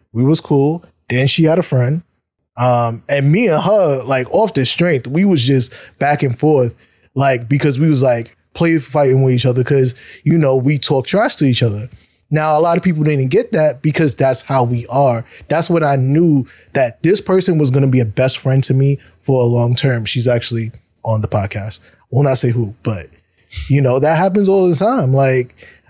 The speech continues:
but I don't, I say it a lot.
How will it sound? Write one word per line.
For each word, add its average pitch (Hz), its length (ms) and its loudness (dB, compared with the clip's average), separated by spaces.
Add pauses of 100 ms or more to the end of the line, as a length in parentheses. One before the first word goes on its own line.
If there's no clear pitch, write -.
(120)
but 156 440 0 (340)
I 170 140 0
don't, 196 380 0 (920)
I 175 60 0
say 185 180 2
it 165 80 2
a 131 40 0
lot. 190 360 0